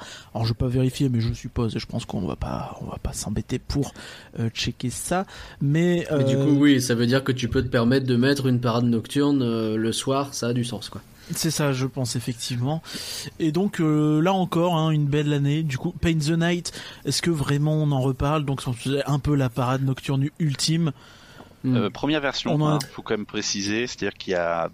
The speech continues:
Speaker 3: des, il y a moins de chars que celle de Californie, et il y a des chars qui sont moins développés, mais ça reste une première parade, enfin pas une première, une nouvelle parade,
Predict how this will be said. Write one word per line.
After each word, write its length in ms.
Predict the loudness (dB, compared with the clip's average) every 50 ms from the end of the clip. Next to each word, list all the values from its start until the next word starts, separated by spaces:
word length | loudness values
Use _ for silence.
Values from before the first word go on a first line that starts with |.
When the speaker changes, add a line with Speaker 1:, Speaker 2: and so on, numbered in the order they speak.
| -10 -20 -20 -16 -6
Speaker 3:
des, 60 | -4 -2
il 80 | 0 0
y 80 | 0 0
a 40 | 0
moins 200 | 0 -2 -4 -2
de 60 | -2
chars 280 | -2 0 0 -2 -2 -4
que 100 | -10 -8
celle 180 | -8 -8 -6
de 80 | -8 -8
Californie, 720 | -6 -6 -6 -6 -6 -6 -6 -4 -2 -2 0 -2 -2 -4 -6 -10 -20 -18 -18 -20 -20 -10 -6
et 80 | -2
il 60 | -2 0
y 40 |
a 40 | -2
des 120 | -2 -2 -4
chars 240 | -2 -2 -4 -4
qui 120 | -4 -8 -8
sont 180 | -6 -6 -4
moins 180 | -4 -2 -2 -2
développés, 520 | -2 -2 -4 -4 -6 -6 -4 -4 -2 -2
mais 360 | 0 0 0 0 0 0 -2 -6 -12 -20 -20 -20 -20 -20 -20 -20 -16
ça 220 | -10 -6 -4 -4 -2
reste 380 | 0 -2 -2 -2 -4 -10 -18 -16 -12
une 460 | -8 -6 -4 -4 -4 -4 -2 -4 -4 -6 -8 -16 -20 -20 -20 -20 -14
première 480 | -10 -6 -4 -2 -2 0 0 -2 -4 -6
parade, 640 | -8 -6 -4 -4 -4 -2 -2 -2 -2 -2 -4 -8 -10 -10 -14 -20 -20 -20 -20 -20 -20 -20 -20 -20 -20 -8
enfin 160 | -6 -6 -6 -4
pas 80 | -8 -8
une 40 |
première, 300 | -8 -6 -6 -4 -4 -4 -2
une 140 | -2 -2 -2 -2
nouvelle 420 | -2 -2 -2 -2 0 0 -2 -2 -2
parade, 520 | _ -6 -6 -6 -4 -2 -2 -2 -2